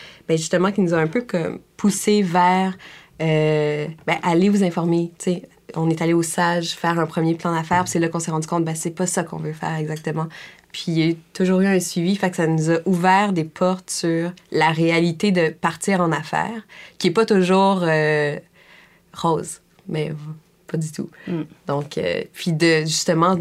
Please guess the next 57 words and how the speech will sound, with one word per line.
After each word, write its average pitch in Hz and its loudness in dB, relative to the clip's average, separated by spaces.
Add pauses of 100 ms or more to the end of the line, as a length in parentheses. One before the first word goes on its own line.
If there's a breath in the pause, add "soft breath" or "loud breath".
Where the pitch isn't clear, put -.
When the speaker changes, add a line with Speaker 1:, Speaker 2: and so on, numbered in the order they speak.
Speaker 1:
de 165 0
mettre 180 2
des 180 0
énergies 165 0
à 170 2
la 156 0
bonne 151 -4
place. - -16 (580 soft breath)
Speaker 2:
Chaque 208 0
jour, 202 2
je 160 -2
vais 165 0
chercher 170 -2
un 180 -2
peu 180 -6
de 180 -6
support 175 -2
dans 165 -2
Gab, 160 -2 (200)
puis - -12
je - -14
pense 156 -8
que 160 -6
Gab 160 0
aussi. 175 -4 (420 loud breath)
Puis 175 -2
on 151 2
se - -2
comprend 165 0
tellement 165 0
bien, 180 0
puis 175 -6
on 156 -2
se 151 -6
connaît 156 -2
tellement, 170 -2
puis 180 -14
on 156 -4
était 143 -6
meilleures 151 -2
amies. 160 0
Je 160 -2
le 151 0
sais, 202 -2
aussitôt 160 -4
qu'elle 170 -6
est 156 -6
un 151 -6
peu 165 -6
fatiguée 170 -6
ou 170 -8
s'il - -12
y - -8
a 175 -12
quelque 196 2
Speaker 1:
<laughs> 175 2
Speaker 2:
chose, 165 0